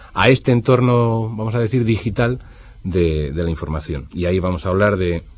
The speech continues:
los métodos criptográficos tradicionales aplicados a la informática. Vamos a hablar de protocolos informáticos creados sobre esos métodos, como el S S L o el ipsec. Vamos a hablar de la firma digital. Desde el punto de vista técnico, ya digo, desde el punto de vista legal,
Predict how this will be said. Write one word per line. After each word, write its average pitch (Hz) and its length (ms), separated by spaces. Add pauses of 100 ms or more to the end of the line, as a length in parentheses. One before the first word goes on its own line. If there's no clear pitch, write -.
(100)
los 82 180
métodos 90 360
criptográficos 92 800
tradicionales 98 840 (220)
aplicados 104 500
a 107 40
la 95 80
informática. 147 560 (1400)
Vamos 101 240
a 110 40
hablar 110 300 (380)
de 92 140
protocolos 147 800
informáticos 98 640
creados 98 280
sobre 95 220
esos 107 160
métodos, 160 560
como 82 240
el 80 80
S 78 120
S 85 220
L 135 180
o 98 120
el 85 80
ipsec. 139 520 (300)
Vamos 85 160
a 87 40
hablar 85 160
de 82 60
la 78 80
firma 90 220
digital. 135 500 (760)
Desde 78 120
el 71 40
punto 87 180
de 92 40
vista 87 200
técnico, 92 400
ya 85 120
digo, 87 160
desde 78 140
el 73 60
punto 82 200
de - 20
vista 82 200
legal, 123 400